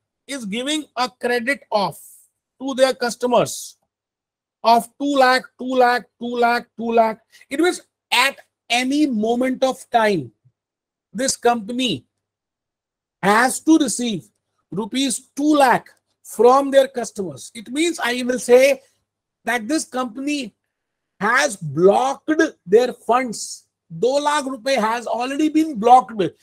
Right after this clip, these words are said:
At any moment of time, two lakhs is being blocked. Now, which is, which is a very serious issue for a management accountant.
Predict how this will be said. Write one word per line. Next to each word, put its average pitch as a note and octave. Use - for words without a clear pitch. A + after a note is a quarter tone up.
At D4
any F#4
moment E4+
of E4+
time, D#4
two D#4
lakhs D#4+
is C4+
being D4
blocked. A3
Now, A#3+
which F#3+
is, C4+
which G3
is D4
a C#4+
very A#3+
serious A#3
issue C#4+
for C4
a C4+
management A#3
accountant. D4+